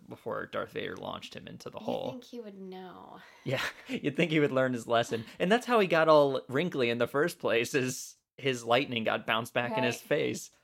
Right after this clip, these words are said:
Speaker 1: Yeah, you'd think he'd be like, "Okay, stop. All right,
Speaker 2: Time
Speaker 1: can
Speaker 2: to
Speaker 1: you stop pushing that back at me? I'm trying to kill you with it, but
Speaker 2: Right.
Speaker 1: it's kinda killing me."
Speaker 2: Yeah, it was, it was interesting.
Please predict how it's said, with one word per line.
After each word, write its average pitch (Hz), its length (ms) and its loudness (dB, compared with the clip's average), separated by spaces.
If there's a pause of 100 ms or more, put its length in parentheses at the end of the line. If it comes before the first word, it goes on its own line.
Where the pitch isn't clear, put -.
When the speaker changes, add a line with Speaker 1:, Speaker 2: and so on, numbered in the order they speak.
(120)
Speaker 1:
Yeah, 180 120 2
you'd 147 240 2
think 202 160 4
he'd 180 140 0
be 151 100 6
like, 120 220 2 (160)
"Okay, 135 180 -2
stop. - 300 6 (460)
All - 80 -14
right, 214 80 -4
Speaker 2:
Time 208 80 -8
Speaker 1:
can 147 120 -4
Speaker 2:
to 156 40 -2
Speaker 1:
you 202 60 -2
stop - 500 -8
pushing 139 260 -8
that 127 160 -2
back 123 200 6
at 151 140 4
me? 151 80 4
I'm 139 140 2
trying 180 380 -2
to 165 40 -2
kill 147 280 2
you 135 260 6
with 117 200 4
it, - 220 0
but 120 140 2
Speaker 2:
Right. - 240 0
Speaker 1:
it's - 120 -12
kinda 208 260 2
killing 131 420 0
me." 113 260 0
Speaker 2:
Yeah, 202 460 -2
it 233 100 -6
was, 254 180 -4 (200)
it 294 140 -8
was 359 140 -6
interesting. 208 840 -8